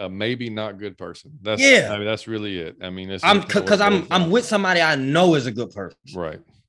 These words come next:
Speaker 1: Yeah.
Speaker 2: So that I'm, I'm gonna take a chance on getting rid of him for somebody that may be a good person. That's
Speaker 1: Right.
Speaker 2: always a chance.
Speaker 1: Yeah, and like I said, that's, that's, that's, that's my,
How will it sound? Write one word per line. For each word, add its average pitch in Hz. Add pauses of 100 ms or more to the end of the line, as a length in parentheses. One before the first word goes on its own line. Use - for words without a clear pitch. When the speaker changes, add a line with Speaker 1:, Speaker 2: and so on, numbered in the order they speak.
(160)
Speaker 1:
Yeah. 78
Speaker 2:
So -
that 156
I'm, 139
I'm 135
gonna 147
take 135
a 127
chance 156
on 123
getting 113
rid 131
of 120
him 135
for 123
somebody 113
that 104
may 117
be 107
a 98
good 92
person. 98 (260)
That's 107
Speaker 1:
Right. 120
Speaker 2:
always 117
a 95
chance. 95 (260)
Speaker 1:
Yeah, 82
and 98 (140)
like 143
I -
said, 110
that's, 113
that's, 110
that's, 101
that's 92
my, 82